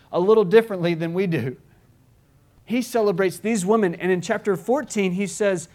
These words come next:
"Truly I say to you, wherever the gospel is proclaimed in the whole world, what she has been done, what she has done will be told in memory of her." And even though he didn't say that about the woman in verse chapter, in chapter twelve,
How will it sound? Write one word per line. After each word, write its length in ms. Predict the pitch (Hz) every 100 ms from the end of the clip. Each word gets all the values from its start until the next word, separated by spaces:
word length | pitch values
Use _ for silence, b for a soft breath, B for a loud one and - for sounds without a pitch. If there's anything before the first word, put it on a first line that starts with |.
| b b b -
"Truly 320 | - 247 240
I 20 |
say 220 | 185 - 214
to 80 |
you, 260 | 208 190 170 - _
wherever 720 | 175 190 185 - 202 254 277
the 120 | 233
gospel 560 | 190 214 226 226 - 214
is 80 | 190
proclaimed 500 | - 190 - 208 196
in 80 | 175
the 100 | 147
whole 280 | 180 208
world, 340 | 190 190 160 151
what 180 | 165 -
she 340 | - 254 277
has 200 | 240 220
been 300 | 180 214 190
done, 420 | 220 208 170 160 b b b -
what 400 | 170 - 190 185
she 120 | 269
has 140 | 262 185
done 240 | 220 196
will 80 | 170
be 160 | 160
told 400 | 165 - 208 208
in 160 | - 156
memory 280 | 170 165 143
of 100 | 113
her." 200 | 120 113 _ _ _ _ b b -
And 80 |
even 140 | 208 247
though 100 | 240
he 100 | 233
didn't 160 | 214
say 240 | 170 - 233
that 220 | 226 202 -
about 480 | 156 202 240 - _ _ _ -
the 60 |
woman 200 | 165 170
in 120 | 170 151
verse 220 | 160 151
chapter, 340 | - 156 -
in 120 | 151
chapter 240 | 147 160 156
twelve, 380 | 139 151 147